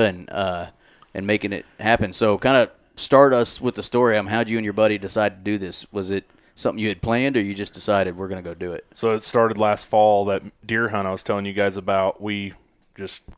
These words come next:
Speaker 2: out of the blue, decided to go deer hunting up there the week of Thanksgiving last year, and it was rough. Didn't see many deer, but we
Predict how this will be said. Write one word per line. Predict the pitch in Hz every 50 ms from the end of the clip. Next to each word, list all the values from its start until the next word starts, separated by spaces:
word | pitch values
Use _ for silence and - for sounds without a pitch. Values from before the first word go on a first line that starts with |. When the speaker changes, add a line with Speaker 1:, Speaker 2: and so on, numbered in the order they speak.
| - - - _ _ -
Speaker 2:
out | 110 107 117 113
of | 113
the | 110
blue, | 101 98 110 110 110 110
decided | 104 95 - - 110 110 107 104
to | 101 104
go | 101 110 107 104
deer | 98 104 107 113 107
hunting | 113 113 101 - 104 107
up | 104 - _
there | - 110 104 101 101 98 95 98 - _ _ _ _ _ _ _ _ _ _ - - -
the | - 104
week | 98 107 110 110 - -
of | 95 90
Thanksgiving | - - 117 110 104 - - 110 113 117 110 110 104 101
last | 104 104 104 104 - - -
year, | 107 101 101 98 98 98 98 98 - _ _ _ _ _ _ _ _ _ _ _ -
and | 98 104
it | 104 92
was | 95 95 90 95
rough. | 101 98 98 98 98 95 - -
Didn't | 107 104 95 104
see | - 110
many | 104 104 104 98 98
deer, | 95 104 104 101 101 104
but | 95 95 101 -
we | 110 107 101 95